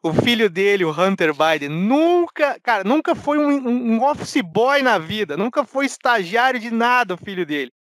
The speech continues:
Pois o filho dele foi colocado no, né, como um dos diretores de uma empresa de energia ucraniana, Barisma,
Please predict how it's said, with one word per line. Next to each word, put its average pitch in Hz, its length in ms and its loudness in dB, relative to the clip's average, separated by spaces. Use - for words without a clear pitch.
Pois 170 160 0
o 190 60 -2
filho 214 220 -4
dele 202 200 2
foi 214 160 0
colocado 190 640 2
no, 170 360 2
né, 151 180 2
como 160 220 2
um 156 240 2
dos 175 180 2
diretores 180 840 2
de 170 80 2
uma 165 160 4
empresa 160 720 0
de 131 140 -2
energia 156 460 2
ucraniana, 185 640 2
Barisma, 185 720 0